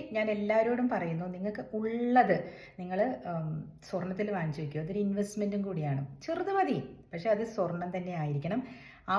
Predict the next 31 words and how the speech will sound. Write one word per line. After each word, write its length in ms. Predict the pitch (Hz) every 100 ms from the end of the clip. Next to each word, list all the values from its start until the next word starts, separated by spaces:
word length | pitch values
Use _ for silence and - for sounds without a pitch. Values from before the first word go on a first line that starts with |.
| 202 170
വാങ്ങിക്കുന്നതിൻ്റെ, 1160 | 180 185 190 240 247 254 214 175 151 147 160
ഇപ്പോൾ 180 | 165 175
ഒരു 100 | 175
ഗ്രാമാണ് 560 | 165 180 170 165 160 160
വാങ്ങിക്കുന്നതെങ്കിലും 840 | 151 151 147 147 147 143 165 - 196
അതിൻ്റെ 480 | 190 196 240 180 175 151
ബില്ല് 340 | 185 202 220 214
നിങ്ങൾ 180 | 175
സൂക്ഷിച്ച് 420 | 170 170 151 143 151
വെക്കണം. 280 | 139 139 -
എന്താണെന്നറിയോ? 640 | 185 196 220 247 285 208 - - - - -
പിൻ-, 460 | 233 233 240 202
പിൽക്കാലത്ത് 760 | 240 226 - 247 202 175 - 254 - - -
അത്, 160 | 165 185 208 170
ഏഹ്, 160 | 170 165
ബുദ്ധിമുട്ടായിട്ട് 560 | 165 180 180 185 165 165
വന്നേക്കാം. 460 | 147 147 139 131
കുറേ 180 | 190 202
വർഷങ്ങൾക്ക് 480 | 202 - 190 190 202
ശേഷം 320 | 185 175 190
ചിലപ്പോൾ 320 | 190 175 185 185
ഈ 60 | 196
ജ്വല്ലറി, 460 | 202 185 180 190 202 - - -
ഏഹ്, 180 | 175 170
വേറെ 260 | 180 180 185
കൈമാറി 460 | 185 175 185 190
മാറിപ്പോയി, 500 | 190 180 175 - 180
പേര് 340 | 185 196 190 247
അവിടെ 180 | 254 240
ഉണ്ടാകും, 360 | 202 180 180 180
പക്ഷേ 240 | 175